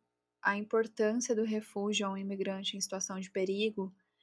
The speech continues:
é importante partirmos do pressuposto de que acolher ou ajudar um refugiado não é apenas um ato de solidariedade,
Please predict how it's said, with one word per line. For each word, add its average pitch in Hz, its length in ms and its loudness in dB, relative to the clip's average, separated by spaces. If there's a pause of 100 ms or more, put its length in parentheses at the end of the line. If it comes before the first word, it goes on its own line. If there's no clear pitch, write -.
(260)
é 196 120 4
importante 214 760 2
partirmos 214 500 2
do 214 100 -2
pressuposto 220 920 2
de 220 140 -8
que 185 420 0 (580)
acolher 214 760 4 (200)
ou 269 440 10
ajudar 226 560 8
um 208 60 -4
refugiado 196 720 -2
não 208 220 -4
é 220 60 0
apenas 208 420 0
um 208 140 2
ato 196 260 6
de - 100 -8
solidariedade, 202 1000 0